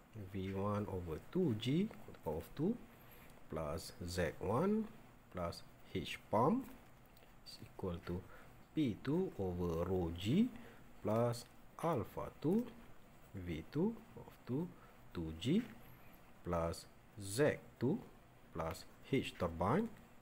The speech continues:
if any, plus H L. Okay,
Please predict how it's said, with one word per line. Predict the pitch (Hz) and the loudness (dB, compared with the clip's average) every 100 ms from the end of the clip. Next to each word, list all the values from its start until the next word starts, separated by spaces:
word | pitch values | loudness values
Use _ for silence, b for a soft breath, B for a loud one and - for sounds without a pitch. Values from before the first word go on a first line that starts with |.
| - | -14
if | - - | -12 -6
any, | 90 90 156 - - B B B B B - - - | -2 0 0 -2 -8 B B B B B -20 -20 -6
plus | 101 110 113 - - - | 0 2 2 -2 -10 -10
H | 76 95 - - | -6 -6 -6 2
L. | 113 101 - - - - - - - - - - - - - - - - - - - - - | 4 4 0 -14 -16 -16 -16 -16 -16 -18 -20 -20 -20 -20 -20 -18 -18 -18 -16 -16 -14 -14 0
Okay, | 123 196 | 4 4